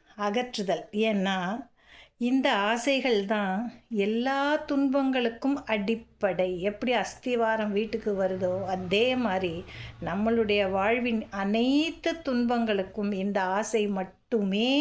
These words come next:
அடிப்படை தளம் என்பதை நாம் ஒருவரும்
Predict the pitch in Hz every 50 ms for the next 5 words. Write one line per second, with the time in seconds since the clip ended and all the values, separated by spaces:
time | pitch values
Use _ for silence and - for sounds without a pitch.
0 | 302 302 - - - - - - - - - _ _ - - 190 185 233 226 233
1 | - - _ _ - 214 196 208 208 214 208 - _ - 185 185 190 190 196 196
2 | 196 175 170 165 170 - _ - - _ _ _ _ _ _ _ _ _ _ _
3 | _ _ - - _ _ - 233 220 233 233 214 202 202 226 285 285 254 214 202
4 | 196 190 196 202 208 220 220 214 196 214 269